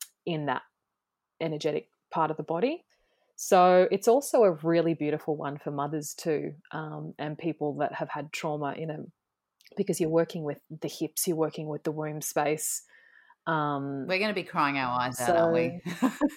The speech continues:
Speaker 1: we
Speaker 2: 'Cause
Speaker 1: are.
Speaker 2: I'm coming along to this and I'm like,
Speaker 1: <laughs>
Speaker 2: "Oh, I can see the floodgates opening
Speaker 1: We
Speaker 2: already."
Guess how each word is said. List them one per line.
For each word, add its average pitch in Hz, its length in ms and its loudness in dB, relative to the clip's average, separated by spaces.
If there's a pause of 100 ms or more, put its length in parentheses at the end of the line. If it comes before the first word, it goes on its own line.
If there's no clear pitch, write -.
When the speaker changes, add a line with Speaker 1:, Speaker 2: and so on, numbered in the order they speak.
(240)
Speaker 1:
we 277 160 4
Speaker 2:
'Cause 262 40 6
Speaker 1:
are. 214 360 8
Speaker 2:
I'm 240 200 10
coming 247 360 6
along 240 440 12
to - 80 6
this 330 300 10
and 202 160 6
I'm 302 140 6
like, 180 280 6
Speaker 1:
<laughs> - 80 -2
Speaker 2:
"Oh, 185 640 8
I 165 180 6 (120)
can 170 160 -8
see 196 380 4
the 196 140 4 (160)
floodgates 220 540 10
opening 233 180 10 (260)
Speaker 1:
We 285 100 8
Speaker 2:
already." 214 640 12